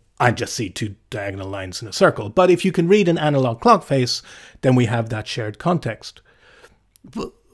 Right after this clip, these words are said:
where did this context come from? I mean, why is it that, that clock faces are set up the way they are? Why, why do clocks go clockwise?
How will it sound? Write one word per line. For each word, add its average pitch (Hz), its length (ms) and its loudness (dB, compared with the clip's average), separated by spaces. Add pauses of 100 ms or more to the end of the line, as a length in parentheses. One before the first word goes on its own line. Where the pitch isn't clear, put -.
where 233 260 2
did 392 120 10
this 370 140 6
context - 500 -2
come 254 220 -2
from? - 260 -10 (560)
I 165 60 -2
mean, 190 160 8
why 254 160 4
is 285 220 0
it 175 100 0
that, 156 260 2 (380)
that - 180 4
clock 165 280 4
faces 131 440 0
are 120 80 2
set 135 240 2
up 123 180 0
the 127 100 0
way 117 180 2
they 131 160 2
are? 139 100 4
Why, 180 220 6 (220)
why 233 240 6
do 262 160 6
clocks 202 440 0
go 175 260 4
clockwise? 143 800 -2